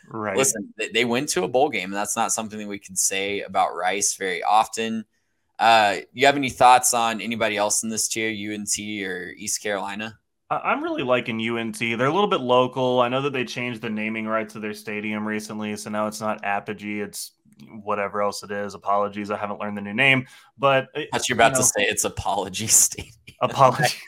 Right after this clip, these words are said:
Speaker 2: <laughs> I have no idea what the new stadium name is either.
Speaker 1: No, yeah, I have no idea. Um, but no, I mean, it's, it's, you know, you're, you're moving on from your quarterback who, you know, was almost on Social Security <laughs> benefits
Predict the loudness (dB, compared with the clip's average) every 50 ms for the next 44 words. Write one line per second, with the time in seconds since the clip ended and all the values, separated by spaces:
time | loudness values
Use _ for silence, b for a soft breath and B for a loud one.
0 | -16 _ -8 -8 -6 -2 2 4 4 4 4 6 6 8 8 8 6 4 4 4
1 | 2 0 -2 -8 -10 -10 -10 -10 -10 -8 -10 -10 -10 -12 -12 -12 -12 -12 -12 -14
2 | -14 -14 -14 -14 -14 -18 -18 -20 -20 _ _ _ _ -2 0 2 2 4 6 6
3 | 8 8 8 6 6 0 -2 -2 -2 -4 -6 -6 -8 -8 -8 -10 b b b b
4 | 0 2 2 4 2 2 0 -4 -10 -8 -2 -2 2 4 4 2 2 0 -2 -4
5 | -4 -6 -6 -4 -2 -2 -2 -4 -8 -14 -14 -16 -18 -20 _ -12 -12 -8 -6 -4
6 | -4 -4 -4 -6 -10 _ _ _ _ _ _ _ -12 -10 -10 -8 -6 -4 -2 -2
7 | -2 0 0 -2 -2 0 0 0 0 0 -2 -6 -6 -6 -6 -6 -6 -4 -4 -2
8 | -2 -2 0 0 0 0 0 -2 -4 -10 -8 -8 -6 -6 -8 -8 -8 -8 -6 -4
9 | -4 -6 -6 -4 -4 -4 -4 -6 -10 -14 _ -4 -2 -2 0 0 -2 -4 -4 -4
10 | -6 -6 -6 -4 -4 -2 -2 -2 -4 -6 -12 -12 -14 -16 -12 -8 -6 -4 -4 -4
11 | -6 -6 -4 -6 -6 -6 -8 -8 0 4 4 4 4 0 -6